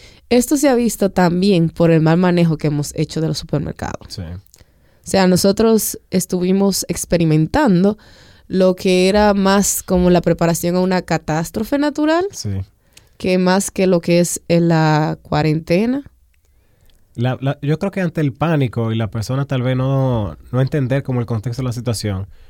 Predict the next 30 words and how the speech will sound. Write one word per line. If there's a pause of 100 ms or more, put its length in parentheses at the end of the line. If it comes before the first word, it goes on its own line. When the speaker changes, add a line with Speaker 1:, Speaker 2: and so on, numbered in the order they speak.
(320)
Speaker 2:
hicieron
compras
como
compulsiva,
o (220)
tal
vez
impulsiva
es
la
palabra,
no
compulsiva, (540)
eh, (160)
con
fines
de
tra-,
de
tratar
de
prevenir
una
situación
que
ellos
no
entendían
bien. (720)
Y